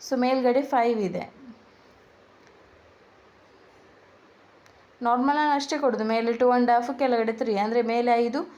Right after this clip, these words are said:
ಕೆಳಗಡೆ ಆರು. ಇಲ್ಲಿ ನಾನು ಟೂ ಆ್ಯಂಡ್ ಹಾಫ್ ಪ್ಲಸ್ ಈ ಸೈಡಿಗೆ ಟೂ ಆ್ಯಂಡ್ ಹಾಫ್ ಮಾರ್ಕ್ ಮಾಡ್ಕೊಳ್ತೇನೆ.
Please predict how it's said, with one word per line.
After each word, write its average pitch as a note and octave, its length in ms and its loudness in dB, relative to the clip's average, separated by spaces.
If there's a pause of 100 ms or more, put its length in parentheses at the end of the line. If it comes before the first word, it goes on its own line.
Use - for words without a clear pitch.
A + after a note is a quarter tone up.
(220)
ಕೆಳಗಡೆ A#3 320 0
ಆರು. A3 480 0
ಇಲ್ಲಿ A#3+ 180 0
ನಾನು A#3 300 -2
ಟೂ B3 140 2
ಆ್ಯಂಡ್ B3 220 2
ಹಾಫ್ A#3+ 260 0 (500)
ಪ್ಲಸ್ C#4 300 -2
ಈ B3+ 140 -4
ಸೈಡಿಗೆ B3 440 -2
ಟೂ B3 200 0
ಆ್ಯಂಡ್ G#3+ 180 -2
ಹಾಫ್ A3 180 -2
ಮಾರ್ಕ್ G#3+ 360 -4
ಮಾಡ್ಕೊಳ್ತೇನೆ. G3+ 920 -6